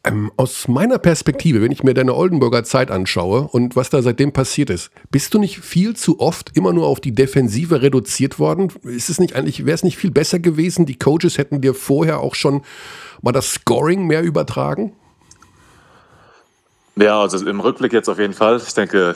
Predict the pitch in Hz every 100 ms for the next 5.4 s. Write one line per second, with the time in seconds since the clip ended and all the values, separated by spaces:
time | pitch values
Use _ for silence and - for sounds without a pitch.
0 | - 92 90 98 107 95 95 95 90 -
1 | - - 107 101 101 78 90 90 85 -
2 | 113 104 104 113 - 113 104 - _ -
3 | - 92 90 - 120 123 - 120 117 104
4 | 113 113 107 107 113 107 110 101 98 107
5 | - 104 - -